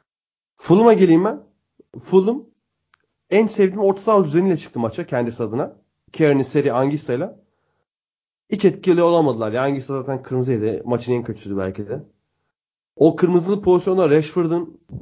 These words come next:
biraz artistliği var. Fazla artistlik yaptı Rashford ama hakem de biraz Rashford'u korudu.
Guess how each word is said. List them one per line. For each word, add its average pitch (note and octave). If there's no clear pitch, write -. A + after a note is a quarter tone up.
biraz C#3
artistliği D3+
var. D3
Fazla C3
artistlik -
yaptı G#2+
Rashford A#2+
ama F#3+
hakem B2+
de D3+
biraz D3+
Rashford'u D3
korudu. C3